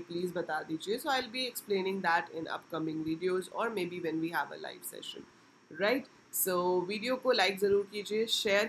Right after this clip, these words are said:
कीजिए as much as you can, share the channel with your juniors, share the channel with your friends, share all those students who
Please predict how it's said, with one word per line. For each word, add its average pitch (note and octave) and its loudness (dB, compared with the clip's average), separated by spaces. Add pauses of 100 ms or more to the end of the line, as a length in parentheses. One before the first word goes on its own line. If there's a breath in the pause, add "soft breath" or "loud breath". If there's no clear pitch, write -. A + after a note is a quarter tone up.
कीजिए G#3+ 0
as E3+ 2
much F#3 -2
as F3+ -4
you F3+ 2
can, F#3+ 0
share D#3 -2
the D#3+ -2 (100)
channel G3+ 2
with E3 0
your E3 2 (140)
juniors, G#3 2 (340 loud breath)
share A3 2
the A3 4
channel F3+ 2
with E3 0
your D#3 0 (140)
friends, G#3+ 2
share A#3 0
all F#3+ 0
those B3 0
students G#3+ -2
who G#3 -2